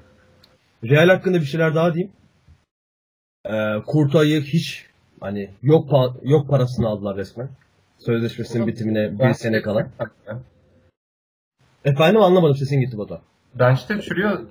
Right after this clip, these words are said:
Speaker 2: Courtois şu an, hani ona üzülüyorum.
Speaker 1: Bu, bu maç oynar ya. Yavaştan oynamaya başlar, yavaştan monte olmaya başlar.
Speaker 2: Navas da
Speaker 1: Bu
Speaker 2: çünkü
Speaker 1: önümüzdeki lig, lig maçında, Leganes'le oynuyorlar galiba. Leganes maçını oynar.
Speaker 2: Çünkü Navas da şimdi ödül aldı bir de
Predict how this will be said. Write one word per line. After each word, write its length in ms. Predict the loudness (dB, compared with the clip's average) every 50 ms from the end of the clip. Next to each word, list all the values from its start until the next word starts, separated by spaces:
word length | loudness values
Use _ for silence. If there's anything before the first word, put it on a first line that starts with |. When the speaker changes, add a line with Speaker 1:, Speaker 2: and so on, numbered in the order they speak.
| -20 _ _ -20 -20 -20 _ _ -8
Speaker 2:
Courtois 460 | -8 -8 -6 -4 -2 -2 -2 -2 -2
şu 160 | -4 -4 -2
an, 60 | 0
hani 140 | 0 0 0
ona 240 | 0 0 0 0 0
üzülüyorum. 500 | 0 -2 -2 -2 -2 -2 -2 -4 -6 -4 -2
Speaker 1:
Bu, 260 | -2 -2 -2 -4 -6 -10 _ _ _ _ _ _ _ _ _ _ -14
bu 240 | -8 -2 -2 0 2
maç 220 | 2 0 0 0
oynar 300 | 0 2 2 2 2 2
ya. 260 | 0 -2 -4 -6 -10 -14 _ _ _ _
Yavaştan 460 | -4 -2 -2 -2 -2 -4 -4 -2 0 0
oynamaya 380 | 2 2 2 2 0 0 -2
başlar, 220 | -2 -4 -4 -4 -2
yavaştan 340 | -2 -2 -2 -2 -4 -2
monte 280 | -2 -2 -2 -2 -2 -2
olmaya 240 | -2 0 0 2 2
başlar. 360 | 2 0 0 -4 -8 -12 -14 _ _ _ _ _ _ -20 _ _ _ _ _ _ _ _ _ _ _ -20 -20 _ _
Speaker 2:
Navas 320 | -2 2 2 2 2 2 2
da 60 | 4
Speaker 1:
Bu 100 | 4 6
Speaker 2:
çünkü 120 | 6 8
Speaker 1:
önümüzdeki 440 | 8 6 6 4 0 -2 -4 0 2
lig, 140 | 2 2 0 _ _ _ -2
lig 220 | 0 2 2 2 0
maçında, 340 | -2 -2 -2 -2 0 0 2
Leganes'le 480 | 2 2 2 2 2 0 0 -2 -2
oynuyorlar 360 | -2 -2 -2 -2 -2 -4 -4
galiba. 220 | -4 -4 -4 -4 0
Leganes 400 | 0 2 2 2 2 0 0 -2
maçını 240 | -2 -2 -2 -2 -2
oynar. 240 | -2 -4 -6 -12 _ _ _ _ _ _ _ _ _ _ _ _ _ _ _ _ _
Speaker 2:
Çünkü 420 | _ -8 -8 -8 -6 -6 -8 -8 -10 -14 -20 -20 _ _ _
Navas 420 | -4 0 2 4 4 2 2 0 -4
da 40 | -10
şimdi 240 | -10 -10 -8 -4
ödül 300 | -2 -2 -2 -2 0 2
aldı 280 | 2 2 2 0 -4 -8
bir 100 | -8 -6
de 60 | -6